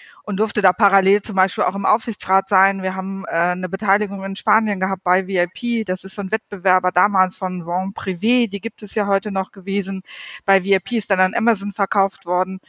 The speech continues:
Und das war zum Beispiel eine sehr spannende Station, auch einfach international in so einem E-Commerce-Unternehmen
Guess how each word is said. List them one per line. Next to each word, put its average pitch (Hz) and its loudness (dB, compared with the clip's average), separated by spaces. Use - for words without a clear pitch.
Und 208 -2
das 208 2
war 208 2
zum 214 2
Beispiel 208 -2
eine 196 2
sehr 196 6
spannende 202 0
Station, 202 -2
auch 180 2
einfach 185 0
international 190 2
in 185 -6
so 180 -6
einem 185 -4
E-Commerce-Unternehmen 190 -2